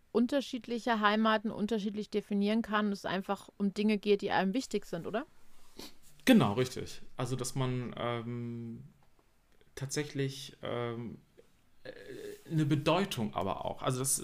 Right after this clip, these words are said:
Speaker 2: dass eben Heimat, äh, Heimat ist das, was einem auch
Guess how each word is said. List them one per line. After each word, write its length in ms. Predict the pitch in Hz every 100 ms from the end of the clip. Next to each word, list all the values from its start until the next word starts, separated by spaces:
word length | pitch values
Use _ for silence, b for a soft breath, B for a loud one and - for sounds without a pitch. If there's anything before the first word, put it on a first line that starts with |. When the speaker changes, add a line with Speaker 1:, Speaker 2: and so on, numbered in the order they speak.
| 120
Speaker 2:
dass 280 | 127 - - 117
eben 320 | - 123 113 117
Heimat, 460 | 143 165 185 - b b b b b b _ -
äh, 400 | 120 117 117 110 - - 104
Heimat 360 | 113 160 180 -
ist 320 | 170 - -
das, 240 | 135 -
was 200 | 131 123 -
einem 280 | 120 135 131
auch 260 | - -